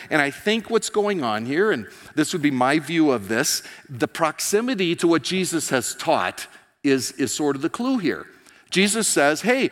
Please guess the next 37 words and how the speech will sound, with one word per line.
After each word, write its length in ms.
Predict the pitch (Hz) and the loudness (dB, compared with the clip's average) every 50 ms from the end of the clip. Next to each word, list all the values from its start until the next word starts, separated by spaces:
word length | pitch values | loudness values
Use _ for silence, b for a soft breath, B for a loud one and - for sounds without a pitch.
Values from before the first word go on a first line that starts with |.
| B B B | B B B
we're 240 | 151 170 208 240 262 | 2 2 4 4 2
about 360 | 240 151 175 175 208 202 - | 2 2 2 2 0 0 -2
serving 600 | - - - - 190 196 202 196 226 226 233 240 | -4 -2 0 0 2 2 2 2 2 0 2 2
others." 560 | 247 269 262 208 196 190 226 247 - - B B B B | 2 2 4 2 2 2 2 2 0 -4 B B B B
And 200 | B 175 170 175 | B 0 2 2
then 140 | 180 180 180 | 0 0 2
what's 260 | 175 175 170 - - | 2 2 2 0 0
there? 240 | - 175 180 220 240 | 0 2 4 4 4
What 180 | 220 190 170 - | 2 0 0 -2
did 100 | 170 156 | 0 2
Matthew 280 | 170 170 165 - 175 | 2 0 0 0 -4
include? 420 | 165 139 - - 196 226 247 208 B B B | -6 -4 -2 0 0 0 0 -2 B B B
A 80 | B 139 | B -4
great 260 | 117 143 147 160 160 | 0 2 2 4 4
example 460 | 165 147 - 165 151 151 143 - 123 | 2 0 0 0 0 0 0 -2 -4
of 100 | 110 95 | -6 -6
Jesus 360 | 90 - 127 123 110 127 117 - | -4 -4 -4 -4 -4 -4 -6 -6
serving 380 | - - 110 101 107 110 113 | -6 -4 -4 -4 -4 -4 -4
others, 500 | 107 101 - 90 67 - - - - - _ _ _ _ _ _ _ _ _ _ | -4 -4 -6 -8 -14 -14 -16 -16 -18 -18 _ _ _ _ _ _ _ _ _ _
the 100 | - 107 | -6 -6
underserved. 540 | 101 101 98 98 95 - - 107 85 69 - - B B B | -6 -6 -8 -8 -8 -8 -8 -8 -8 -10 -14 -20 B B B
So 100 | B - | B 0
I 80 | 170 160 | 0 0
think 320 | - - - 220 214 185 | 0 0 -2 -2 -2 0
that's 220 | - 165 147 - - | 0 -2 -2 -2 -2
what's 180 | 143 127 - | -6 -6 -4
going 300 | - 143 135 131 127 127 | -4 -4 -2 -2 -2 -2
on 180 | 127 131 131 123 | -2 -2 -2 -2
here. 140 | 113 101 95 | -4 -4 -6
I 40 | 95 | -4
believe 260 | 95 117 127 131 123 | -4 -2 -2 -2 -2
it's 160 | 123 - - | -4 -8 -10
a 40 | 110 | -12
part 340 | - - - 135 127 127 127 | -10 -6 -4 -2 0 0 0
of 100 | 120 107 | -2 -2
this 240 | 110 107 - - | -4 -6 -6 -8
whole 280 | - 127 120 120 120 | -4 -2 -2 -2 -2